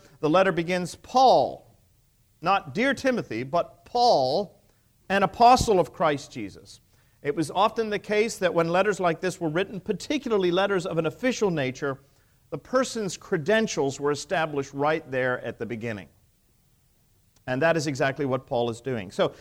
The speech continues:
this letter begins in the customary way in the first century.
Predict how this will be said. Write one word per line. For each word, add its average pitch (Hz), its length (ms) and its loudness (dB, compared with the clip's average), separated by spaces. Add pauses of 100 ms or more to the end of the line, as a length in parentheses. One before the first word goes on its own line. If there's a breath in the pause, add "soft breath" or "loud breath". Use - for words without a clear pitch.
(120 loud breath)
this 214 200 4
letter 220 340 6
begins 214 460 0
in 196 220 -8
the 190 80 -8
customary 190 560 -4
way 147 360 -2
in 160 140 -4
the 147 60 -6
first 147 280 -4
century. 208 480 -4